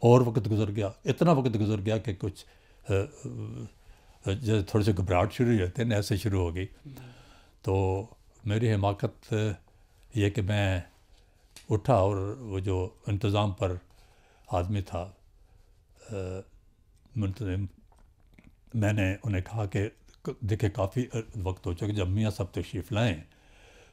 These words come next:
Speaker 1: तो ये कह दें कि मैंने काफ़ी इंतज़ार किया, फिर मैं अब
Speaker 2: जी।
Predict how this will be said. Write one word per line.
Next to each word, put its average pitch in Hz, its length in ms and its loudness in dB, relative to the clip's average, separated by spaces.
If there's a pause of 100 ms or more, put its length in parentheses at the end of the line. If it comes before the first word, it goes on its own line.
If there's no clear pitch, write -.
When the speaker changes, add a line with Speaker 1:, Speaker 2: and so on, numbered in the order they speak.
(120)
Speaker 1:
तो 92 420 0
ये 101 120 2
कह 101 160 -2
दें 98 160 -2
कि 98 80 -6
मैंने 95 300 0
काफ़ी 98 300 -2
इंतज़ार 92 360 0
किया, 82 180 -6
फिर 90 180 -4
मैं 85 280 -4 (140)
अब 120 100 -8
Speaker 2:
जी। 90 140 -8